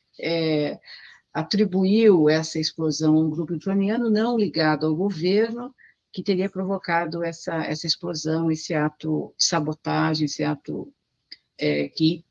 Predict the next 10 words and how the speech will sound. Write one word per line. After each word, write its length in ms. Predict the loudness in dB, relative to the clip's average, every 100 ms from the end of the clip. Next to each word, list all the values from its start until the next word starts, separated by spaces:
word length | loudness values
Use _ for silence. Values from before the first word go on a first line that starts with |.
| _
tem 320 | -2 0 0 0
enormes 600 | 2 4 6 6 6 2
consequências 960 | -2 -4 -4 -6 0 0 0 0 -2 -2
econômicas 960 | -2 0 2 4 4 4 0 -4 -4
e 60 | -6
políticas. 680 | -4 0 2 0 -2 -4 -2
O 80 | -2
Simon 460 | 2 2 2 2
Hersh, 240 | 4 4 2 0 -2 -2
quando 320 | -2 0 -6